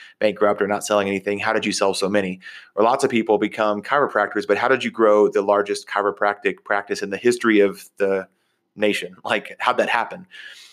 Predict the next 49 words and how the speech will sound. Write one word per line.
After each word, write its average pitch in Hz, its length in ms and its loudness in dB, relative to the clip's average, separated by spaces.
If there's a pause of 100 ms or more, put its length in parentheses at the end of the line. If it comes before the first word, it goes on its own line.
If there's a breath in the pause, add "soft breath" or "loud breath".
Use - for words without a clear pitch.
(220 loud breath)
And 101 460 -2
trying 120 160 -2
to 104 80 2
tease 120 320 -2
out 110 300 0
those, 101 500 0 (180)
those 101 220 -2
things. 92 240 -4
But 95 260 -6 (580 loud breath)
uh, 110 440 2
all 135 80 2
right, 104 120 -2
enough 123 200 2
of 123 80 -2
a, 104 260 2 (160 loud breath)
a 104 240 0
kind - 180 -2
of 104 60 -2
a 101 60 2
rant 107 340 0
there 104 160 4
about 101 220 0
results 107 300 2
not 95 140 -4
typical, 110 300 -2
but 110 80 0
I 113 80 4
noticed 147 300 2
something. 107 240 -2
So 107 100 -6
there's 113 80 -4
a 120 60 -2
guy, 120 140 2
Frank 120 280 -4
Kern, 98 300 -2
that 98 120 -6
I 107 380 2
love, 104 420 0 (120)
and, 101 360 -2
uh, 101 180 2
he's 101 220 -4
a 104 60 -4
great 113 220 2
marketer, 110 400 2
really 107 180 2
smart 110 300 -2
guy, 104 220 2
nice 107 300 -2
guy. 101 360 2